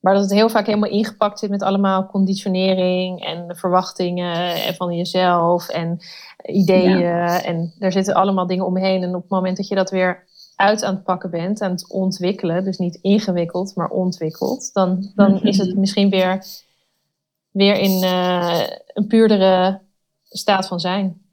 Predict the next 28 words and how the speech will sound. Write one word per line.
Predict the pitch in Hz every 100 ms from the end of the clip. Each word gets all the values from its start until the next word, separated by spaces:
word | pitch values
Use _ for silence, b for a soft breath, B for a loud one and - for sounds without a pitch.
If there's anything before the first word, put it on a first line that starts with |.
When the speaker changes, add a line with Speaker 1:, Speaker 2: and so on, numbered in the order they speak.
| _
Speaker 2:
Wat | b 208 262
heb | 339 254
jij | 220 214 240 233
ontwikkeld | 226 202 226 247 285 339 -
over | 208 214 208
de | 208 202
afgelopen | - 208 - 202 202 202
jaren | 190 180 196 226 339 370 -
om | 214 226 226
nog | 247 -
dichter | 185 240 247 226 208
bij | 208
jouw | 185 185 196
hart | 190 180
te | 180
komen | - 180 180 190 -
en | 185
nog | 196 202
meer | 202 202 208 202
te | -
kunnen | 190 190
leiden | 185 185 185
vanuit | 185 185 180
jouw | 180 190 185
waarde, | 180 180 180 180 175
vanuit | 175 175 175
jouw | 185 180 175
purpose? | 180 175 175 - - - -